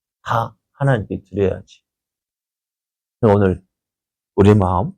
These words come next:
우리의 믿음은, 하나님 기뻐하시는 믿음은 뭐냐? 내 뜻과 달라도 하나님의 뜻에 순종하는 거예요.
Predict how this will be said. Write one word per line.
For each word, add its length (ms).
우리의 240
믿음은, 440
하나님 360
기뻐하시는 580
믿음은 300
뭐냐? 380
내 320
뜻과 380
달라도 680
하나님의 520
뜻에 360
순종하는 680
거예요. 140